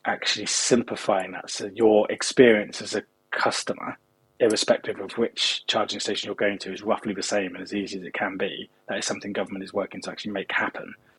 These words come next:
But again, when, when people cite that as a challenge, I've always thought that's what happens at the beginning when the technology is new and early and developing. This proliferation of different things will happen, and eventually it will slow down, it will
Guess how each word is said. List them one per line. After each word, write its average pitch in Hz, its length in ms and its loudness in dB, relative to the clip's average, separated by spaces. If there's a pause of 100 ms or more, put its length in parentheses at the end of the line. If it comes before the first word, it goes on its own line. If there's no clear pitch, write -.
(140)
But - 260 0 (240)
again, 113 280 6
when, 107 140 2 (260)
when 110 200 4
people 110 180 -4
cite - 360 6
that - 180 0
as - 80 -8
a 101 60 -8 (120)
challenge, 101 360 2 (360)
I've 104 120 -6
always 104 200 2
thought - 160 -4
that's - 240 -2
what - 100 0
happens 104 360 -4
at 98 60 -12
the - 180 -8
beginning 113 320 2
when 98 140 -2
the 95 60 -4 (100)
technology 104 420 -2
is 101 120 -6
new 104 360 0
and 98 160 -6
early 101 240 4
and 98 80 -8
developing. 104 540 -2 (340)
This - 200 0
proliferation 107 520 2
of 95 60 -10
different - 280 -8
things 107 220 -6
will 101 180 -2
happen, 92 260 -10 (100)
and 110 120 -8
eventually 104 440 0
it 90 80 -6 (240)
will 160 180 8
slow 104 240 0
down, 98 220 0
it 95 80 -8
will 101 80 -8